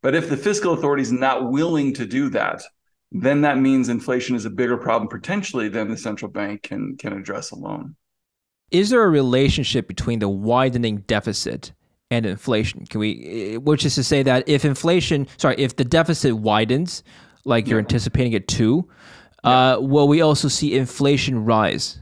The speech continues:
Speaker 2: as a result?
Speaker 1: Yeah, I mean, and it comes back into, to the interaction between fiscal and monetary policy, I think.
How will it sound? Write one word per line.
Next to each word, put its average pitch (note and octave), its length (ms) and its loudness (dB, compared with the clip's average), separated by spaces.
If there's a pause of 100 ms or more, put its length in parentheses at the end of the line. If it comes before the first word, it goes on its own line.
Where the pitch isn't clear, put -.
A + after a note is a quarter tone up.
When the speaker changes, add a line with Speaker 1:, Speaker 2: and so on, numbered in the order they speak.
Speaker 2:
as A#2+ 160 -2
a A2 40 0
result? G#2 460 -2 (640)
Speaker 1:
Yeah, F3 200 4
I F3 80 0
mean, E3 100 4
and D#3+ 260 2
it E3 120 -2
comes F3+ 240 -2
back C#3+ 340 0
into, A#2+ 680 -4
to B2 160 -6
the G#2 280 -6
interaction A2+ 560 0
between A2 520 -6
fiscal A2+ 420 -6
and G#2 100 -4
monetary G#2 440 -4
policy, F#2+ 420 -6
I G2+ 140 -6
think. - 420 -12